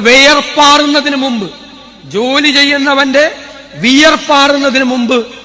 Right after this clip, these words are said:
അവന്റെ പ്രതിഫലം കൊടുക്കണമെന്നാണ്. എത്ര നൂറ്റാണ്ടുകൾക്ക് ശേഷമാണ് ഓരോ രാജ്യങ്ങളിൽ ലേബർ ലോ ഉണ്ടായത്, തൊഴിൽ നിയമങ്ങൾ ഉണ്ടായത്? എത്ര നൂറ്റാണ്ടുകൾക്ക് ശേഷമാണ്.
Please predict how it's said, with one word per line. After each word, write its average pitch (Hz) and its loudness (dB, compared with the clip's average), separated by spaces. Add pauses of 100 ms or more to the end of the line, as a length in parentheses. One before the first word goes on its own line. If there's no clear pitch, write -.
(500)
അവന്റെ 214 -2
പ്രതിഫലം 208 -4
കൊടുക്കണമെന്നാണ്. 180 -8 (1700)
എത്ര 254 -2
നൂറ്റാണ്ടുകൾക്ക് 247 0 (100)
ശേഷമാണ് 226 0 (1000)
ഓരോ 208 2
രാജ്യങ്ങളിൽ 233 0 (100)
ലേബർ 214 -2
ലോ 226 -2
ഉണ്ടായത്, 214 -8 (680)
തൊഴിൽ 214 0
നിയമങ്ങൾ 262 0
ഉണ്ടായത്? 254 -4 (680)
എത്ര 294 -4
നൂറ്റാണ്ടുകൾക്ക് 294 0
ശേഷമാണ്. 254 0